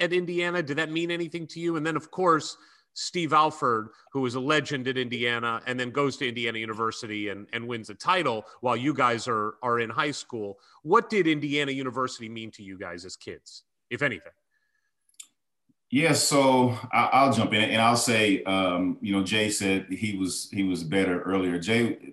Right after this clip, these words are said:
Speaker 2: the one thing that about Jay, Jay could always shoot, man. I mean, no matter when we were seven or eight, or,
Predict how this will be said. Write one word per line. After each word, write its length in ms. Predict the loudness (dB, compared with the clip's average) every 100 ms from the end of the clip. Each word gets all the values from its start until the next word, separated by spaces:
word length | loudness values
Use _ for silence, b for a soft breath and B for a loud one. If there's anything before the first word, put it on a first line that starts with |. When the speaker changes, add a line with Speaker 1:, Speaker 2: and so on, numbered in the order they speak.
| -8
Speaker 2:
the 80 | 0
one 280 | 4 4 2
thing 260 | 0 2
that 180 | 0 0
about 300 | 0 2 2
Jay, 260 | 0 0 0
Jay 260 | -2 -4
could 100 | -4
always 480 | -2 0 2 0 -2
shoot, 420 | -4 -2 -2 -4
man. 400 | -4 -2 -2 -4 -2
I 40 |
mean, 540 | 0 2 2 2 0 0
no 180 | 0 2
matter 640 | 2 2 2 2 0 -2
when 220 | 0 0 2
we 120 | 0
were 140 | 0
seven 420 | -2 0 2 2
or 160 | 0 0
eight, 360 | 0 2 2 0
or, 540 | -4 -2 -2 -4 -6